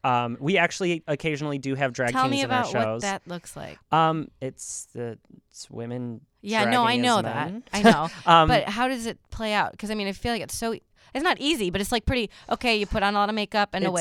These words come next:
Speaker 2: wig and, you
Speaker 1: it's
Speaker 2: know.
Speaker 1: hard for either, um, either gender 'cause, like, with men being women, they have to, like, tape back a tuck,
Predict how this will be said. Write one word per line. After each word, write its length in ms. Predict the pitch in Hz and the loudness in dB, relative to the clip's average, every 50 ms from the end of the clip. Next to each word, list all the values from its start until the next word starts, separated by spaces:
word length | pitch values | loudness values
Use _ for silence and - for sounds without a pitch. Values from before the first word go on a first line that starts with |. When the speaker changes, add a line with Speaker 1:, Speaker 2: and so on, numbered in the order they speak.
| 165 165 165 | 2 0 0
Speaker 2:
wig 40 | - | -2
and, 260 | - 165 165 165 165 - - | -4 -6 -6 -6 -8 -4 -2
you 60 | 165 | -2
Speaker 1:
it's 100 | 185 175 | -2 0
Speaker 2:
know. 60 | 151 | 2
Speaker 1:
hard 240 | 165 175 180 202 185 | 2 4 2 2 0
for 180 | - - 180 151 | 0 0 0 0
either, 600 | 135 143 143 135 139 135 131 131 123 123 123 - - 95 _ - | 0 -2 -2 0 0 2 2 2 2 0 -4 -6 -14 -18 _ -6
um, 480 | 127 117 110 107 107 104 101 101 101 - | -2 -2 0 -2 -2 -4 -8 -10 -12 -12
either 240 | - 143 131 127 135 | -8 -6 -4 -4 -4
gender 360 | 117 101 127 117 113 113 110 | -4 -2 -2 -2 -2 -4 -6
'cause, 220 | 107 - 127 110 - | -6 -6 -6 -4 -2
like, 240 | 127 117 110 - - | -4 -4 -4 -8 -8
with 460 | 123 127 123 117 - _ - - _ _ _ _ _ _ _ _ _ | -6 -4 -4 -4 -6 _ -20 -20 _ _ _ _ _ _ _ _ _
men 580 | - 127 117 123 135 139 135 131 131 127 123 120 | -14 -10 -8 -4 -2 -2 -2 -2 -2 -6 -6 -8
being 260 | 117 127 127 120 117 | -6 -6 -6 -4 -4
women, 340 | 123 131 123 123 123 120 117 | -4 -4 -4 -4 -4 -6 -6
they 120 | 117 113 | -6 -8
have 220 | 110 120 113 107 - | -8 -8 -10 -12 -12
to, 100 | - 117 | -16 -14
like, 240 | 110 101 104 104 _ _ _ | -14 -14 -14 -16 _ _ _
tape 240 | - - 120 113 - | -16 -14 -14 -14 -10
back 240 | - 113 110 - - | -10 -10 -10 -10 -14
a 60 | 104 | -18
tuck, 480 | - - - 175 175 170 170 - - | -16 -8 -2 0 0 0 0 -4 -10